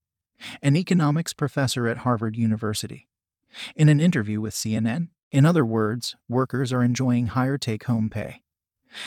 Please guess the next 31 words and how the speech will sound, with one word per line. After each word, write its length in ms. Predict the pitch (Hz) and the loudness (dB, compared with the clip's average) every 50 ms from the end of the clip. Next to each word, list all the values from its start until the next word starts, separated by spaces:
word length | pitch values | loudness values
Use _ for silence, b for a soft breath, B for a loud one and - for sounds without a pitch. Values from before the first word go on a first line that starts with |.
| B B | B B
But 100 | - 151 | 0 2
the 80 | - 151 | 2 2
rising 460 | 143 165 185 220 226 175 160 139 123 | 2 2 2 0 0 0 0 -2 -2
cost 320 | - - 143 156 143 - - | -2 -2 -2 -2 -2 -4 -6
of 120 | 127 113 | -8 -4
living 280 | 120 113 104 113 110 113 | -4 -4 -2 0 0 0
is 160 | 110 104 - | -2 -2 -6
eating 280 | 123 117 110 113 113 | -8 -4 -2 0 0
into 220 | 110 110 107 - 104 | 0 0 -2 -4 -8
these 240 | 104 107 101 101 - | -10 -10 -10 -10 -6
gains. 500 | - 131 127 107 71 69 - - - - _ _ _ - | -6 -4 -4 -4 -8 -10 -14 -16 -16 -18 _ _ _ -2
Once 240 | 135 147 196 196 - | 2 2 2 2 2
the 140 | - 143 135 | 0 2 4
labor 280 | 139 139 139 131 123 | 4 4 4 4 4
market 380 | 123 123 123 127 - 131 117 117 | 4 4 4 2 0 -2 -4 -2
normalizes 760 | 123 135 170 175 143 113 107 101 98 98 - - - - - | 0 2 2 2 2 0 0 -2 -4 -4 -8 -10 -12 -6 -4
and 140 | 120 120 | -4 -4
compensation 760 | - - 123 - - 156 131 - - 107 104 - - 117 117 | -2 -2 -4 -2 -4 -6 -8 -6 -6 -6 -6 -4 -4 -2 -2
levels 380 | 110 104 101 107 107 107 110 - | -2 -2 -4 -6 -10 -12 -14 -10
begin 340 | - 120 107 110 113 110 110 | -10 -10 -8 -6 -6 -6 -6
to 100 | - 123 | -6 -6
ease, 380 | 113 107 107 - 139 - - _ _ _ _ _ _ _ _ _ b b b _ _ - | -8 -8 -10 -10 -12 -14 -14 _ _ _ _ _ _ _ _ _ b b b _ _ 0
mainly 360 | 131 147 190 202 196 175 127 | 2 4 6 6 6 4 2
because 320 | 127 120 - 113 107 107 | 0 -2 -4 -4 -4 -2
more 240 | 127 135 156 185 - | -2 -2 -2 0 0
Americans 600 | 147 139 143 151 143 131 - - 107 107 110 - | 0 0 0 0 -2 -4 -4 -4 -6 -6 -6 -4
will 120 | 131 123 | -6 -4
return 360 | 117 120 - - 117 113 110 113 | -4 -4 -4 -4 -2 -2 -2 -2
to 100 | - 113 | -2 -4
the 80 | 113 110 | -6 -6
workforce, 760 | 107 139 160 170 - - - 101 95 123 - - - - | -6 -6 -6 -8 -8 -8 -10 -8 -8 -8 -10 -10 -12 -12